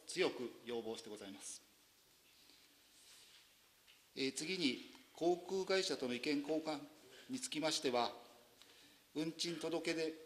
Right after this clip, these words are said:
後の一月下旬になってしまいましたが、町長、議長、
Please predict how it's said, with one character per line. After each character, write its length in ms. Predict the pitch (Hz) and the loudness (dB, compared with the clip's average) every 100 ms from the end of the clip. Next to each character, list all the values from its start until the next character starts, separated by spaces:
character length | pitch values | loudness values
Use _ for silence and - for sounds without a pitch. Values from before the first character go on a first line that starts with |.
| - | -10
後 100 | - | -2
の 160 | 175 110 - - - - | 2 2 2 0 0 2
一 140 | - 165 | 2 6
月 260 | 165 160 | 6 4
下 160 | 160 160 | 2 2
旬 180 | 147 147 | 2 2
に 80 | 147 | 2
な 80 | |
っ 40 | 147 | 2
て 100 | 139 | 0
し 120 | - | 2
ま 120 | 139 | 4
い 40 | 143 | 4
ま 120 | 151 | 4
し 80 | - | 2
た 100 | 131 | 2
が、 180 | 117 - - - - - - | 2 0 -12 -20 -20 -20 -2
町 200 | 151 147 | 2 2
長、 220 | 151 117 98 - - - | 2 0 -2 -8 -16 -10
議 100 | 135 | -4
長、 320 | - 131 | 2 2